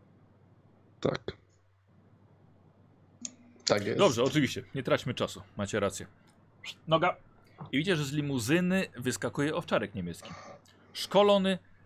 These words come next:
Speaker 3: Podbiega od razu do pana Abelarda i waruje przy nim. Y,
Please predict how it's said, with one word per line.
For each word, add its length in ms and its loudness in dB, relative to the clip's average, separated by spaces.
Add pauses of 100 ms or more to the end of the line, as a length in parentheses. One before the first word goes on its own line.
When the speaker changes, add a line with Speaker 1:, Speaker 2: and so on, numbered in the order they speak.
(680)
Speaker 3:
Podbiega 360 4
od 80 2
razu 180 2
do 80 0
pana 260 -2
Abelarda 580 4 (300)
i 220 0 (240)
waruje 380 0
przy 200 -6
nim. 160 -6 (1300)
Y, 300 6